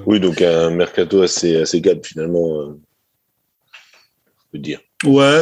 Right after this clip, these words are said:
Speaker 2: bah, ah, et en, et en arrivée, oui, euh, j'avais dit, j'avais dit tout à l'heure, euh, euh, si t'as Buxa qui est arrivé de, de M L S, euh, des New England, euh, Revolution.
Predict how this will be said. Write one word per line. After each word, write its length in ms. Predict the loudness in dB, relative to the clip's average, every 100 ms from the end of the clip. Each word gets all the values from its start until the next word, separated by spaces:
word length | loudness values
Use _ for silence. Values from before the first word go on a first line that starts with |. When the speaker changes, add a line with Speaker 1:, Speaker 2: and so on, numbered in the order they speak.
| 2
Speaker 2:
bah, 160 | 0 0
ah, 180 | -2 -4 -6
et 80 | -2
en, 160 | 0 0
et 100 | 0
en 160 | 0 2
arrivée, 420 | 2 0 0 0
oui, 220 | 0 -2
euh, 240 | -4 -4 -8
j'avais 320 | -6 -6 -6
dit, 300 | -8 -8 -6
j'avais 200 | -4 -6
dit 140 | -8 _
tout 200 | -6 -2
à 40 |
l'heure, 220 | 0 0
euh, 260 | -2 -6 -6 -10 -16 _ -20 -20 -20 _ -6
euh, 200 | -2 -2
si 240 | -2 -2
t'as 120 | 0
Buxa 440 | -2 -4 -2 -2 0
qui 120 | -2
est 40 |
arrivé 360 | -2 -2 -2 -2
de, 420 | 0 2 2 0 0
de 80 |
M 160 | 0 0
L 140 | 0
S, 320 | 0 0 -2 -2
euh, 680 | 0 2 0 -2 -2 -4 -8 _ -20 -20 -20 -20 -20 _ -8
des 180 | -2 0
New 200 | 2 2
England, 460 | 0 2 0 0 0
euh, 520 | 0 2 0 -4 -2 0
Revolution. 760 | 0 -2 -4 0 0 0 -2